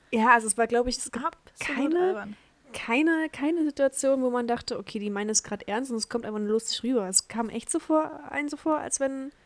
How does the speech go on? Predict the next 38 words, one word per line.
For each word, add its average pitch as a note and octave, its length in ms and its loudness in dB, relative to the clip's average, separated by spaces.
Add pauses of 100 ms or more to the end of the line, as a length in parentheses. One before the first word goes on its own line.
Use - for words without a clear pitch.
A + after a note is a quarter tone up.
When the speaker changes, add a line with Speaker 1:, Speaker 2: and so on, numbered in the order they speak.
(340)
Speaker 1:
es - 80 -12
wirklich C#4+ 240 2
so C#4 80 -2
geschrieben E4 360 2
worden G#3 300 2
war. - 60 0
Speaker 2:
Ja, B3 80 4
ja, B3+ 260 6
Speaker 1:
So - 120 -8
Speaker 2:
es, A3 80 0
Speaker 1:
von A3 120 -4
Speaker 2:
es A3+ 60 0
Speaker 1:
wegen A3 80 2
Speaker 2:
sollte C4+ 320 4
wirklich B3 280 -8
sehr, A#3+ 200 0
sehr A#3 100 -4
lustig A3 300 -8
sein G3+ 160 -8
und F#3+ 160 -8
das F#3+ 180 -12
war's F3+ 160 -8
Speaker 1:
Das B3 60 -4
haben A#3+ 140 -2
sie G#3+ 100 0
Speaker 2:
irgendwie F#3+ 160 -4
Speaker 1:
auch - 60 -10
Speaker 2:
auch. - 20 -4
Speaker 1:
geschafft. - 500 -8 (300)
Ja, B3+ 160 0 (100)
das A#3+ 180 -6
haben A3+ 140 -6
sie G#3+ 120 -6
geschafft. G3+ 500 -10
Speaker 2:
<laughs> - 60 -20 (1200)
Speaker 1:
Ähm, A3 260 2
Speaker 2:
Mm, D4+ 360 -10 (340)
ja. C4+ 140 2